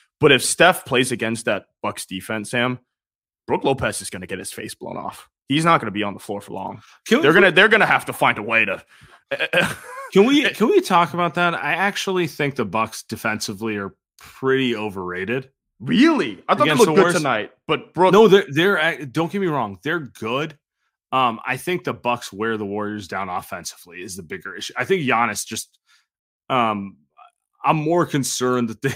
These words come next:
Speaker 2: <laughs> run out of answers against him on the other end of the floor.
Speaker 1: They'll go Giannis at the five, like LeBron
Speaker 2: Yeah.
Speaker 1: in his, early in his career. They'll go that, and I do think that's, that might be the only guy that's better than Draymond <laughs> at the five.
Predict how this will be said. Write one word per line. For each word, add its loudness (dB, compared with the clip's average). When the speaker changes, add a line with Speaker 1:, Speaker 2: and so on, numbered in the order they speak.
Speaker 2:
<laughs> -2
run 2
out 0
of -8
answers -6
against -10
him -4
on -4
the -10
other -8
end -12
of -16
the -16
floor. -14
Speaker 1:
They'll 0
go -2
Giannis 2
at -6
the -6
five, -10
like -12
LeBron -6
Speaker 2:
Yeah. -2
Speaker 1:
in -14
his, -16
early -8
in -10
his -12
career. -12
They'll -8
go -6
that, -6
and -6
I -8
do -12
think -14
that's, -16
that -16
might -10
be -14
the -8
only -8
guy -8
that's -14
better -10
than -16
Draymond -12
<laughs> -
at -20
the -20
five. -20